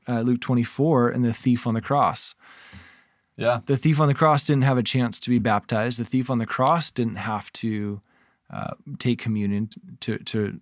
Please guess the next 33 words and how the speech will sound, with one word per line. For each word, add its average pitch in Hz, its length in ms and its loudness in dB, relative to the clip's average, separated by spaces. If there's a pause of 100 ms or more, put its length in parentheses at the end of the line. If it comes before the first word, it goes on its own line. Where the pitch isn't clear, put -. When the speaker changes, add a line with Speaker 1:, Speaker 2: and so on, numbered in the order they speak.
(120)
Speaker 1:
to, - 120 -12
for - 260 -4
salvation, 104 720 -2
but 104 160 -4
he, 117 420 2 (1040)
um, - 400 -10 (420)
Speaker 2:
Yeah, 107 200 6
Speaker 1:
he 107 40 8
Speaker 2:
I 135 40 8
mean, 143 220 8
Speaker 1:
knew 175 60 8
who 165 140 8
Speaker 2:
Jesus 143 80 6
Speaker 1:
Jesus 170 380 6
was. 151 680 2
Speaker 2:
Yeah. 120 300 6 (260)
All, 117 340 4 (140)
yeah, 113 260 6
he 107 200 2
had, 107 320 4 (520)
he 113 60 -2
had 110 100 2
that 110 160 2
recognition 104 720 0
that 90 160 -4
Jesus 101 640 -6 (480)
was 101 180 -8
God, 107 360 2
and, 101 220 -4 (840)
and, 104 540 -2 (640)
yeah, 110 260 8
I 98 100 6
mean, 98 360 0